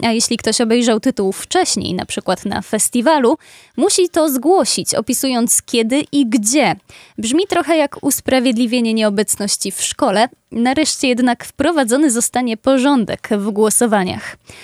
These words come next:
Kolejna zmiana. Zaczniemy poznawać nazwiska twórców piosenek. Do tej pory przy Oscarze za najlepszą piosenkę znaliśmy tylko tytuł i film.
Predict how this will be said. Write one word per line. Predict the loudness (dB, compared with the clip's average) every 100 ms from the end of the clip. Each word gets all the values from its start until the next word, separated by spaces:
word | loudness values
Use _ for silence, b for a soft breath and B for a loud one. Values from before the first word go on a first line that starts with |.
| B
Kolejna | 0 4 4 4
zmiana. | 2 2 2 0 -4 -4 0
Zaczniemy | 2 0 0 0 0
poznawać | 0 2 2 2 0 0
nazwiska | 0 0 0 0 0 -2
twórców | -2 2 2 2 -2 -4 -4
piosenek. | -2 0 0 -2 -4 -8
Do | -2 0
tej | 0 0
pory | 0 -2
przy | -2 0
Oscarze | 0 0 0 0 0
za | 0
najlepszą | 0 -2 -2 -4
piosenkę | -2 -2 -2 -2
znaliśmy | 0 0 -2 -2 0
tylko | 0 -2
tytuł | -2 -2 0 0
i | -2
film. | -2 0 2 0